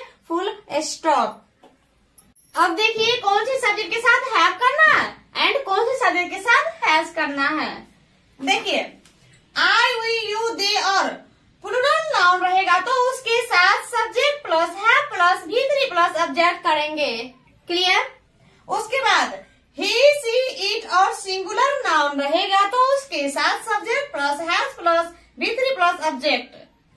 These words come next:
और last में full स्टॉप। ओके, तो आपको इस structure को याद रखना है कि कौन से सब्जेक्ट के साथ have लगता है और कौन से subject के साथ has लगता है।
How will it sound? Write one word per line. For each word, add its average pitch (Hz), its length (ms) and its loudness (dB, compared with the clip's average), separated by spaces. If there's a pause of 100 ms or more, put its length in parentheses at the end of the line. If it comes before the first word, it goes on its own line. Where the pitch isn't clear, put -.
और 302 120 -4
last 320 320 0
में 392 140 -2 (480)
full 339 220 0
स्टॉप। 202 480 -4 (320)
ओके, 330 300 -2 (920)
तो 339 40 2
आपको 403 640 2
इस 359 300 -6 (120)
structure 381 380 -2
को 466 200 -4
याद 294 260 0
रखना 339 340 -2
है 508 200 0 (240)
कि 403 160 -8
कौन 359 280 -2
से 480 120 -8
सब्जेक्ट 359 720 -6
के 339 100 -6
साथ 440 380 0 (420)
have 330 280 2
लगता 381 360 0
है - 240 2 (140)
और 339 260 2
कौन 349 220 -4
से - 60 -10
subject 311 340 -6
के 330 80 -2
साथ 453 260 0 (360)
has 320 240 2
लगता 262 320 -4
है। 254 260 -4